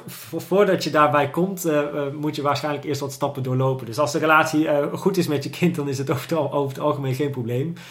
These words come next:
Als het minder goed gaat met een kind thuis, dan komen eerst de vragen wat, hoe en waarom om de hoek kijken. Want voordat je überhaupt de kans krijgt van je kind om mee te spelen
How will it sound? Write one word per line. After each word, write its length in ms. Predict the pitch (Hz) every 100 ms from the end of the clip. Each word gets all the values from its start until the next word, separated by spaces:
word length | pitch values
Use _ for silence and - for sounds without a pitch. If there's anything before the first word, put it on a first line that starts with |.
| - -
Als 340 | - 143 151 -
het 240 | 131 - - _
minder 420 | 127 151 208 208
goed 180 | 208 175
gaat 540 | - 160 180 - - _ _
met 260 | - 151 151
een 100 | 135
kind 360 | - 156 131 - _
thuis, 600 | 156 135 185 202 - - _ - _
dan 140 | 139
komen 260 | 143 151 151
eerst 440 | 165 185 170 -
de 100 | 131
vragen 440 | 127 151 139 127 113
wat, 220 | 147 143
hoe 260 | 131 147
en 120 | 131 127
waarom 360 | 123 147 175 175
om 120 | 160
de 60 |
hoek 180 | 151 170
kijken. 300 | 160 160 165
Want 140 | 135 127
voordat 360 | 180 180 -
je 120 | 196
überhaupt 360 | 143 131 151 180
de 160 | 131 -
kans 320 | 190 220 -
krijgt 240 | 156 127
van 140 | - 135
je 80 | 127
kind 440 | 175 135 107 -
om 260 | 180 175 143
mee 220 | 127 151
te 100 | 147
spelen 640 | - - 156 175 139 95